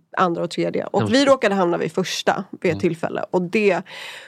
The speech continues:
Speaker 1: och då hade jag mitt medicinska team, och det här har jag berättat för dem, så att det är okej att jag säger det nu.
Speaker 2: Mm.
Speaker 1: Men vi kommer fram dit, och jag vet inte hur vi hamnade där. Och det var det mest kusliga jag varit med om. Det var verkligen, det var en stad. Tänk er, eh,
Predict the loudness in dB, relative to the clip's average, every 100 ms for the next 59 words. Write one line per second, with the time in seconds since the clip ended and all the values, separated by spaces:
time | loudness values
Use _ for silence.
0 | -10 2 4 6 4 4 4 4 2 2
1 | 0 0 -2 0 0 0 2 4 4 4
2 | 0 0 -2 -2 -4 -4 -4 0 -2 2
3 | -2 0 -2 0 -2 0 0 0 -2 2
4 | 2 2 2 4 2 4 2 2 0 0
5 | 0 2 0 0 2 2 2 2 2 2
6 | -2 0 0 2 2 0 0 -2 0 -2
7 | -2 0 2 2 0 0 0 -2 -4 -4
8 | 0 2 2 2 2 2 2 -4 2 2
9 | 4 2 2 0 -2 0 2 2 0